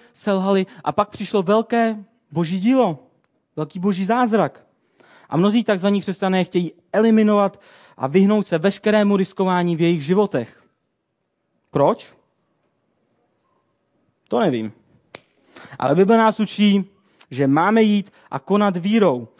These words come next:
A ne tím, co vidíme. Ale mnozí, mnozí z nás prostě, nebo mnozí lidé chtějí prostě z logicky, z logické perspektivy vidět ty věci, chtějí,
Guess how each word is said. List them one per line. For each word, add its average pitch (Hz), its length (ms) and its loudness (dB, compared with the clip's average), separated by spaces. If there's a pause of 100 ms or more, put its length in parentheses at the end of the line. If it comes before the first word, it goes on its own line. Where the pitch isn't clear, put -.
(1160)
A 139 60 -4
ne 175 200 2
tím, 190 260 -2
co 202 140 -2
vidíme. 208 320 0
Ale 143 160 0
mnozí, 214 400 0
mnozí 208 280 -2
z 196 60 -4
nás 220 220 0
prostě, 208 320 -6
nebo 196 200 -2
mnozí 208 360 -2
lidé 214 280 2
chtějí 220 320 -2
prostě 208 440 -4 (680)
z 131 100 -10
logicky, 196 720 0 (280)
z 139 80 -18
logické 202 460 0
perspektivy 208 680 -2
vidět 190 260 0
ty 196 140 -2
věci, 180 400 0
chtějí, 147 540 -2